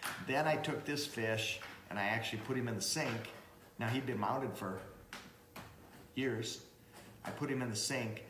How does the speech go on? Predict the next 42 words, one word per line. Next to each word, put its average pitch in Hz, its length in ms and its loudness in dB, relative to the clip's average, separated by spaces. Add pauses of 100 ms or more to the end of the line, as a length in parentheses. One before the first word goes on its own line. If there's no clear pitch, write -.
(220)
and 107 140 0
let 113 140 4
him 104 120 2
soften. 117 480 2 (400)
Um, 101 300 2
I 104 80 2
like 107 300 4
to - 60 -2
put - 320 0
in 123 140 0
the 127 60 4
water 107 460 4
Ultra 110 260 0
Soft 120 340 4
Relaxer. 110 720 2
It 104 100 -2
helps 110 540 0 (360)
soften 120 480 6
the 123 60 4
skin 113 380 2 (160)
because 98 260 -2
fish 123 200 0
skin 127 280 0
does 95 160 0
not 117 240 2
want 120 160 2
to 113 60 4
rehydrate 110 560 0
very 110 320 0
easily. 107 480 2 (400)
Um, 104 220 4 (340)
this 156 240 6
is 120 160 0
what 127 160 4
I 117 100 4
took - 380 0
out 117 200 4
of 107 120 0
that - 260 0
fish. 78 300 -2 (560)
This 120 200 0
was, 123 240 0